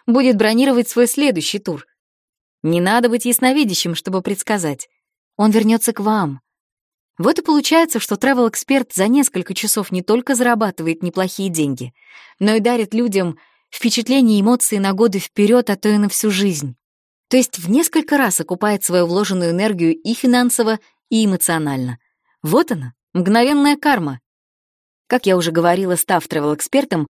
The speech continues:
вы сами начинаете путешествовать, причем все чаще и чаще, и транслируете свои впечатления во внешний мир, тем самым вы заряжаете и мотивируете на путешествие своих друзей и подписчиков,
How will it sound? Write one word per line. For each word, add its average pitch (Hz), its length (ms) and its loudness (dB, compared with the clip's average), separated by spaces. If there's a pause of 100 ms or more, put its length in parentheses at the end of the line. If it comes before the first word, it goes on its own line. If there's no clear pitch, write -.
(140)
вы 208 140 2
сами 247 320 4
начинаете 220 580 -2
путешествовать, 156 840 -4
причем 233 320 0
все 240 160 0
чаще 269 380 0
и 220 60 -4
чаще, 143 440 -6 (420)
и 190 80 -2
транслируете 233 720 2
свои 214 220 2
впечатления 220 680 0
во 185 100 2
внешний 185 420 -2
мир, 151 240 0 (360)
тем 175 160 0
самым 196 340 0
вы 185 100 0
заряжаете 185 680 0
и 190 40 0
мотивируете 190 680 0
на 175 100 -4
путешествие 185 560 -2
своих 202 300 0
друзей 202 380 0
и 220 40 0
подписчиков, 208 720 -4